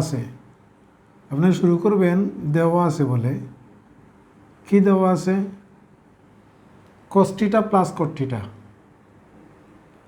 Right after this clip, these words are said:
cos theta plus cot theta সমান সমান এম। আপনি এটাকে এভাবে লিখবেন, cot theta plus cos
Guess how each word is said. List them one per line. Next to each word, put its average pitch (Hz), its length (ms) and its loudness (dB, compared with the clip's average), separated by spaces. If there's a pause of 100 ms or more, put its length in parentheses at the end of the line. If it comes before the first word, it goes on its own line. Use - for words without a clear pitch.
(200)
cos 180 220 2 (140)
theta 190 340 2 (760)
plus 170 340 0 (140)
cot 147 160 -2 (100)
theta 143 300 -2 (1800)
সমান 160 300 -2 (100)
সমান 165 280 0 (220)
এম। 127 120 0 (1120)
আপনি - 220 -4
এটাকে 208 300 0
এভাবে 196 320 2
লিখবেন, 143 280 -2 (1000)
cot 175 140 0 (100)
theta 196 260 2 (140)
plus 165 260 0 (120)
cos 151 160 -2